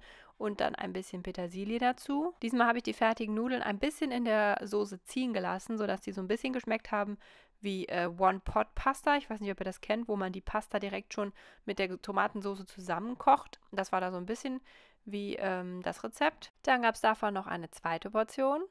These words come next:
Dann einen schwarzen Kaffee mit ein bisschen Schokokuchen und Erdbeeren. Dann gab's noch einen kleinen Rest von dem gemischten Gemüse von gestern. Und zum Abschluss des Tages ein paar gesalzene Mandeln. Weil ich auch an dem Tag wieder ein bisschen mehr gegessen habe, als ich hätte essen dürfen,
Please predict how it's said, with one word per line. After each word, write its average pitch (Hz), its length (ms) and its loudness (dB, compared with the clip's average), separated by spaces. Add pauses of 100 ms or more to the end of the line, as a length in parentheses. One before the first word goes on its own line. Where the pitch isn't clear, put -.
(140)
Dann 247 220 8
einen 208 500 2
schwarzen 302 400 4
Kaffee 269 340 4
mit 226 200 0
ein 214 140 2
bisschen 220 260 -2
Schokokuchen 262 800 0
und 190 440 -4
Erdbeeren. 190 720 -2 (460)
Dann 285 180 2
gab's 285 200 4
noch 262 100 6
einen 247 100 -2
kleinen 247 400 4
Rest 233 340 2
von 220 160 4
dem 208 340 2
gemischten 214 400 -2
Gemüse 202 400 -2
von 208 220 0
gestern. 220 500 -2 (400)
Und 349 200 8
zum 294 120 -2
Abschluss 240 340 4
des 220 120 -4
Tages 214 400 4
ein 196 160 -2
paar 190 220 -2
gesalzene 208 560 -2
Mandeln. 180 600 -4 (140)
Weil 233 140 10
ich 233 120 6
auch 233 60 6
an 233 120 4
dem 311 180 4
Tag 214 240 6
wieder 208 160 6
ein 196 80 2
bisschen 208 260 -2
mehr 208 140 2
gegessen 208 440 -2
habe, 226 220 -2
als 196 220 0
ich 202 160 -8
hätte 202 320 -6
essen 185 340 -10
dürfen, 233 520 -4